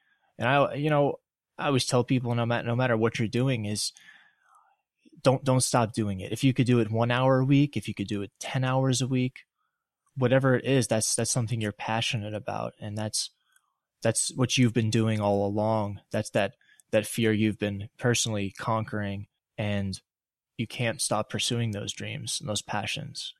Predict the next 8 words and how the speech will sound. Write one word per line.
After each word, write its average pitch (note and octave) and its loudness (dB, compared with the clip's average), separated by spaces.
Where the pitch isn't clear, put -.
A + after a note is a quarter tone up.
'cause A2+ -2
that's A2 0
when A2 -2
you, A2 0
you B2+ 0
stop A#2 4
living, C3 2
really. C#3+ 2